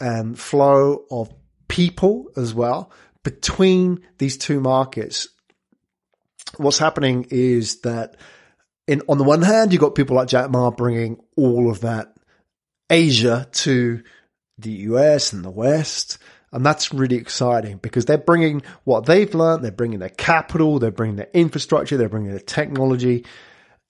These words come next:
and we will all benefit from that. And in the other way, we've got people going from the West to the East, which is people who see the opportunity,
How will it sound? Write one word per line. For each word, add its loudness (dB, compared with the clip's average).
and -2
we 2
will 2
all -2
benefit -2
from -14
that. -18
And -2
in 0
the 4
other 4
way, 4
we've -2
got -2
people -6
going 0
from -2
the -6
West 2
to -4
the -8
East, -4
which 0
is 0
people -4
who -4
see 0
the 2
opportunity, -2